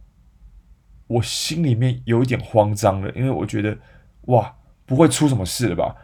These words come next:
他不会是昏倒或怀孕在里面生小孩之类。我那时候想很多假设的问题啦。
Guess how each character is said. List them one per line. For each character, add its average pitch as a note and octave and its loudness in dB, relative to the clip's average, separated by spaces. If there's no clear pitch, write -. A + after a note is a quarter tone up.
他 D3+ -6
不 B2 -4
会 B2+ 4
是 A#2+ -4
昏 D3+ 0
倒 G#2+ 8
或 A#2 4
怀 A2 4
孕 A#2 2
在 A#2+ 2
里 F#2 -4
面 G#2 -6
生 A2 -4
小 G2+ 0
孩 F2 -4
之 F#2 -6
类。 G2 -2
我 D3 2
那 E3 -2
时 F#3 6
候 F#3+ 6
想 G#2+ 6
很 A2 2
多 B2 4
假 A#2 2
设 B2 -2
的 G2 2
问 G#2 0
题 - -12
啦。 - -10